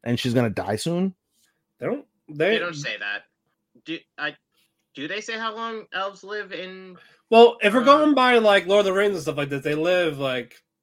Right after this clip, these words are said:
Speaker 1: 'Cause she physically looks like she's, like, anywhere between, like, sixteen and twenty-one.
Speaker 2: She's like, th-, no, i-, if we're going by physical, she's probably, like, in her twenties and thirties. If we're going, like,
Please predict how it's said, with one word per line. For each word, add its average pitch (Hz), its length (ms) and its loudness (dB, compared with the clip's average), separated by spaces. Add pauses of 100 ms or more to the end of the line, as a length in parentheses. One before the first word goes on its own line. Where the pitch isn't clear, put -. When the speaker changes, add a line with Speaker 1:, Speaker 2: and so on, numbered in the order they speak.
(100)
Speaker 1:
'Cause 190 120 8
she 277 140 6
physically 233 460 6
looks 170 180 0
like 143 140 0
she's, 139 200 -4
like, 131 200 -2
anywhere 135 260 2
between, 120 320 -2
like, 107 140 -6
sixteen - 340 -6
and 107 100 -4
twenty-one. 107 360 -6
Speaker 2:
She's 220 120 -2
like, 233 200 2
th-, 208 140 -14 (100)
no, 214 220 0
i-, - 60 -8 (380)
if 180 80 -10
we're 208 60 -10
going 277 180 0
by 233 100 2
physical, 208 440 -4
she's 147 160 -18
probably, 165 220 -2
like, 143 100 -6
in 135 40 -8
her 120 80 -6
twenties 113 280 -12
and 101 100 -20
thirties. 101 160 -18 (320)
If 135 140 -8
we're 139 100 -6
going, 151 480 0
like, 131 260 -6